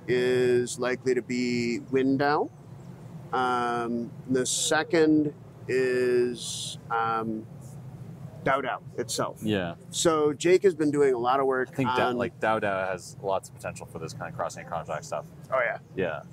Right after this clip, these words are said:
Speaker 2: yeah.
Speaker 1: Um, you know, it would be coordinating groups, uh, between chains instead of just being, you know, fully dedicated to just one.
Speaker 2: Uh, I think the implication for dao dao, the ability for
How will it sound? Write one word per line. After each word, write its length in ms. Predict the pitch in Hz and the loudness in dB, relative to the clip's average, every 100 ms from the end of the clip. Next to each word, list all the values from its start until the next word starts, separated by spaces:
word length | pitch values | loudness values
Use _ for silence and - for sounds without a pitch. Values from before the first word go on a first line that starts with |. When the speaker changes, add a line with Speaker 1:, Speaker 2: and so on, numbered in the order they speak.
| 87 73 71 - - | -10 -10 -12 -16 -4
Speaker 2:
yeah. 40 | 139 143 139 131 | 0 2 2 0
Speaker 1:
Um, 280 | 131 127 113 - - - | -2 -4 -6 -14 -18 -2
you 200 | 277 302 | 2 4
know, 240 | 226 135 | 4 4
it 80 | 131 | 4
would 140 | 131 | 2
be 100 | 120 | -2
coordinating 680 | 120 - 135 131 127 117 113 | -6 0 2 2 0 0 -2
groups, 680 | 110 127 - - - - - | 4 2 2 -8 -6 -6 -6
uh, 440 | 113 110 104 101 101 - - - | -2 0 0 -2 -6 -10 -14 -4
between 480 | 135 - 151 170 170 | -4 2 8 8 8
chains 640 | 143 113 104 110 135 - - - - - - - | 2 -6 -6 -6 -6 -8 -14 -16 -16 -16 -12 2
instead 460 | 175 175 - 190 | 4 4 4 4
of 120 | 208 170 | 4 2
just 300 | 147 139 143 | 0 2 4
being, 360 | 135 123 117 - | 4 4 0 -2
you 60 | 123 | -2
know, 160 | 113 | -2
fully 300 | 110 123 120 | -2 0 0
dedicated 520 | 113 110 104 113 104 98 | -2 -4 -6 -6 -6 -8
to 40 | |
just 320 | 101 101 - | -8 -8 -6
one. 240 | 107 110 104 - - - - - - - - | -4 -4 -6 -12 -14 -12 -14 -14 -12 -12 -6
Speaker 2:
Uh, 160 | 107 104 - | 0 0 2
I 80 | |
think 120 | 127 151 | 4 4
the 80 | |
implication 460 | 131 120 117 120 113 | 4 2 0 0 0
for 80 | 107 | 0
dao 260 | 107 110 | 4 4
dao, 220 | 107 92 95 | 2 0 0
the 140 | 104 | -2
ability 420 | 104 113 117 110 | 4 4 4 2
for 600 | 107 107 98 95 92 90 | 0 2 4 4 2 0